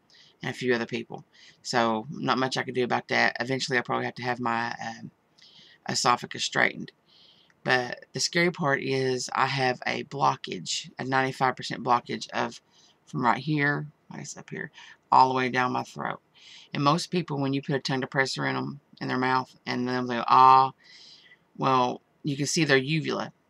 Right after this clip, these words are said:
bouncing back and forth. Well, he done that to mine, and he couldn't see anything.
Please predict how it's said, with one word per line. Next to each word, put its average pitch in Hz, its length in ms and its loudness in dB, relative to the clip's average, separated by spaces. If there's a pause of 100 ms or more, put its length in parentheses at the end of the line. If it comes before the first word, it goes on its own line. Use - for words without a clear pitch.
(100)
bouncing 127 420 2
back 120 180 0
and 113 80 -14
forth. 175 300 -6 (1200)
Well, 139 360 4
he 147 140 0
done 147 200 4
that 127 200 2
to 135 100 -6
mine, 127 340 0
and 123 280 -6
he 127 100 -4
couldn't 131 340 -6
see 120 360 -6 (380)
anything. 127 560 -8